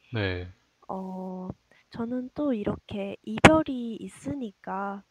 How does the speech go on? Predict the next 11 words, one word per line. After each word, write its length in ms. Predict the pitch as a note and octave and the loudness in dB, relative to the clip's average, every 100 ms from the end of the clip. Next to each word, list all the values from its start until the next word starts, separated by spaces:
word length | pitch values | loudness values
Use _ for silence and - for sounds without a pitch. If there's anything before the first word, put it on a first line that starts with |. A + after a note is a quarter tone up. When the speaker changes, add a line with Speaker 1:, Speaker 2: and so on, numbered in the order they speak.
| - | -6
Speaker 1:
네. 280 | - G#3 | -2 -2
Speaker 2:
또 380 | G3+ G3 G3 F#2+ - - _ _ | -2 -4 -6 -8 -12 -20 _ _
언젠가는 920 | - A3+ A#3+ D#4+ D4+ D4 C4+ B3 A#3+ C4 | 0 0 0 -4 -2 -2 -2 -2 -2 -2
헤어져야 540 | D#4 D#4 D4+ C4+ A#3 | 0 0 2 0 -2
하고 340 | A#3 A#3 - G#3 - - | -6 -10 -4 0 0 -2
언젠가는 680 | F#3 F#3 G3+ G#3 G3+ G3 F#3+ | -6 -4 -6 -6 -6 -4 -6
마지막이 640 | F3 F#3 B3 A#3 A3+ - | -8 -8 -4 -4 -4 -6
있으니까 800 | F3 - G3+ G#3+ F#3+ - G3 G3+ F#3+ _ - | -12 -10 -8 -6 -8 -8 -6 -4 -6 _ -4
현재의 500 | D4+ D4+ D#4+ D4 A#3+ | -2 2 4 4 2
인연이 560 | F#3 G3 A3+ A3 F#3 F#3+ _ - | 0 0 0 0 -4 -14 _ 0
더 160 | - | 2